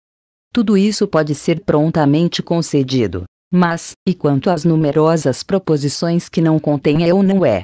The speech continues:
nas quais estes são substituídos por algum outro verbo? Se os pontos de vista que acabamos de expressar são corretos, então este último cumpre a mesma função.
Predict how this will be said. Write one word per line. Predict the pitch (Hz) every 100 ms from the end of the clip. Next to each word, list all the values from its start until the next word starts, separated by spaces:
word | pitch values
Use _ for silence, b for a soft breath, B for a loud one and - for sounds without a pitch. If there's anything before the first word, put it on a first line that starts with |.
| -
nas | 185 170
quais | - 165 156 160 147
estes | 151 160 - 185
são | - 170
substituídos | 165 170 156 - 160 160 170 156 151
por | 139
algum | 143 139 190
outro | 202 208 220
verbo? | 170 139 143 139 127 - _ _ _ _
Se | - 190
os | 175
pontos | - 156 110 101 - - - _ -
de | 147 147
vista | 147 190 - 196
que | -
acabamos | - 139 156 180 208 202
de | 135
expressar | 175 - 127 - 180 185
são | - 170 165
corretos, | 208 170 170 151 147 120 - - -
então | 160 - 139 139
este | 139 -
último | 196 190 196 202 185
cumpre | - 180 185 175
a | 165
mesma | 165 160 160
função. | - 202 185 165 120